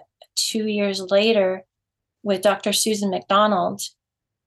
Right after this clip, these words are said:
And, um, she is a wildlife ecologist, uh, at the University of Toronto. And she works with elephants and gorillas, and, uh, elephants have infrasound,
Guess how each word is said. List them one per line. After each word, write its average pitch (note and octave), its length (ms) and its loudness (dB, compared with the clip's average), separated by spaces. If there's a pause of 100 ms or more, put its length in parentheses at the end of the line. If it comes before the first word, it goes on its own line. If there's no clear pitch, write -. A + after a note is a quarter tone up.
(220)
And, F#3 560 0
um, F#3+ 520 -4
she G#3 840 -2 (840)
is F#3+ 160 0
a F#3+ 40 2
wildlife G#3 520 2
ecologist, F#3+ 1160 0
uh, F#3+ 320 -6
at G3 60 -8
the G3 60 -6
University G3+ 440 0
of G3 60 -4
Toronto. G3+ 680 -2 (680)
And F#3+ 280 0
she G3+ 640 -2 (100)
works - 440 -4
with G3 180 2
elephants G3 500 0
and F#3 240 -8
gorillas, F#3+ 680 2
and, F#3 320 -6 (680)
uh, F3+ 260 0
elephants G#3 800 0 (420)
have G#3 260 2
infrasound, F#3+ 840 -4